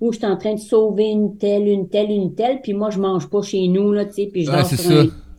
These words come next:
Speaker 1: faites pas de meubles. Ça, c'est les neuf, faut faire attention à ça. Tu sais, le neuf, il va, il va aimer ça, dire qu'il donne tout aux autres, puis j'ai tout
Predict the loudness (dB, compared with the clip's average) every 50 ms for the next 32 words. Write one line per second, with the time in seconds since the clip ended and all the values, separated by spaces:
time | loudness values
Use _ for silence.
0 | -20 -20 -20 -20 -10 _ -4 -4 -2 0 0 2 2 4 4 4 2 0 -2 -4
1 | -8 -14 _ _ _ _ -4 -2 -2 0 2 2 2 4 4 4 4 2 2 2
2 | 2 0 0 -2 -6 -8 -6 -8 -8 -8 -8 -6 -4 -4 -4 -4 -4 -4 -4 -4
3 | -4 -6 -6 -6 -8 -8 -10 -14 _ _ _ _ _ _ _ _ _ _ _ _
4 | _ _ _ _ _ _ -2 2 4 4 4 4 2 0 -2 -4 -4 -2 -2 -2
5 | -2 -2 -2 0 2 2 2 4 2 2 0 0 -2 -2 -2 -2 -2 -2 -2 -2
6 | -4 -6 -6 -4 0 0 2 2 2 0 -2 -2 -4 -4 -2 0 0 0 2 2
7 | 2 0 0 0 -2 0 0 0 -2 -4 -4 -4 -4 -2 -2 -2 -2 -2 -2 -2
8 | -2